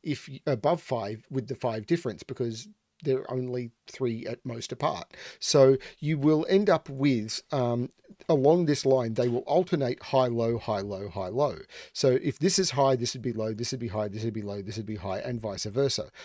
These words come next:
So those are all going to be the same, what we call polarity, and this is going to be the other polarity. But if we look at these, these are longer than these, and I'm pretty certain we're gonna find out that green has to be high,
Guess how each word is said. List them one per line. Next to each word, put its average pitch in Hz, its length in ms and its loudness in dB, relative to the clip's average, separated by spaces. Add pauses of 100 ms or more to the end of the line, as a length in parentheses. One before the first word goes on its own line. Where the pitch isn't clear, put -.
So 131 180 4
those 196 380 6
are 170 160 6
all 175 220 6
going 156 240 2
to - 80 -8
be 131 100 0
the 117 140 -6
same, 120 320 0
what 117 140 -2
we 117 100 -6
call 113 260 -4
polarity, 117 880 -2 (400)
and 123 180 -2
this 160 200 2
is 147 100 -2
going 107 240 -2
to 107 60 -10
be 117 100 -2
the 123 140 -4
other 196 220 4
polarity. 92 680 -8 (260)
But 170 520 2 (600)
if 254 200 0
we 254 120 2
look 180 360 0
at 170 200 2
these, 135 340 2
these 202 260 2
are 156 80 8
longer 151 420 4
than 107 240 -2
these, 87 300 -8
and 139 180 -2
I'm 151 120 -2
pretty 269 320 -2
certain 165 280 0
we're 143 80 0
gonna 135 160 0
find 135 280 0
out 120 160 0
that - 160 -12
green 127 320 2
has 113 260 -4
to 113 80 -10
be 101 140 -6
high, 90 340 -8